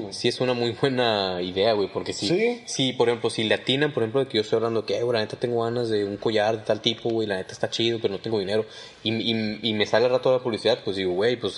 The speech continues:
Speaker 2: sea, sí funciona, ¿no?".
Speaker 1: Uh.
Speaker 2: Pero para mí esa madre sí es
Speaker 1: Como la
Speaker 2: cierto,
Speaker 1: vez
Speaker 2: güey.
Speaker 1: que estaba yo buscando una consola para un compa.
Speaker 2: Ajá.
Speaker 1: Ah, para el, para el compa Bache, saludos, ¿nos escuchas?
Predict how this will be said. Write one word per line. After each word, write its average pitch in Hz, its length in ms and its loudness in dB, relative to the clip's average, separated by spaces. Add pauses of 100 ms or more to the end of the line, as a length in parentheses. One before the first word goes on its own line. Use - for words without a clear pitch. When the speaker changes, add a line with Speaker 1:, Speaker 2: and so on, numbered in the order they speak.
Speaker 2:
sea, - 40 -6 (200)
sí 117 160 0
funciona, 117 480 -2
¿no?". 98 220 -4 (340)
Speaker 1:
Uh. 156 100 -4 (260)
Speaker 2:
Pero 104 720 4 (1400)
para 107 160 4
mí 131 100 0
esa 117 120 -4
madre 90 200 0
sí 135 60 0
es 139 60 -2
Speaker 1:
Como 139 120 2
la 135 120 4
Speaker 2:
cierto, 127 80 0
Speaker 1:
vez 123 100 -4
Speaker 2:
güey. - 100 -12
Speaker 1:
que 147 120 0
estaba 131 360 2
yo 131 300 0 (1080)
buscando 127 1160 0 (600)
una 123 280 0
consola 139 520 0
para 123 120 -2
un 113 80 -2
compa. 135 300 -6 (240)
Speaker 2:
Ajá. 98 260 -4
Speaker 1:
Ah, 113 100 -6
para 110 160 0
el, - 240 -8 (180)
para - 120 -6
el 107 60 -6
compa 113 200 0
Bache, 123 260 2
saludos, 123 400 -4
¿nos 110 160 -6
escuchas? 127 360 -8